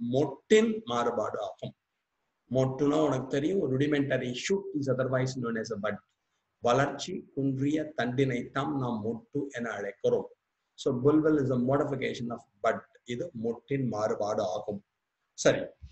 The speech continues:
next question. Which is not a rhizome? கீழ்வருவனவற்றுள் எது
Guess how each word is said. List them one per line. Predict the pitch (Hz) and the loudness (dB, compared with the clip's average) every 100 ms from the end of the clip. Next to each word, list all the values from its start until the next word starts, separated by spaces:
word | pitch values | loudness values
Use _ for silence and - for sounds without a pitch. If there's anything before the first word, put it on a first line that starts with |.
| _ _ - | _ _ 0
next | 180 214 - | 4 4 4
question. | 135 - 110 - - _ _ _ _ _ _ _ - 139 | 2 0 -4 -8 -16 _ _ _ _ _ _ _ -8 4
Which | 220 311 302 | 6 8 6
is | - - _ | 4 -2 _
not | 143 156 185 269 - - - _ - - _ _ _ _ _ 156 | 2 6 8 6 4 -4 -12 _ -12 -12 _ _ _ _ _ 6
a | 151 | 8
rhizome? | 131 127 127 110 98 - _ _ _ _ _ - | 10 8 4 2 0 -10 _ _ _ _ _ 0
கீழ்வருவனவற்றுள் | 202 254 233 190 151 139 117 117 - 156 185 - - _ | 2 4 6 8 8 6 6 2 0 0 0 -2 -12 _
எது | 123 135 156 190 214 202 - | 0 2 4 6 6 4 -4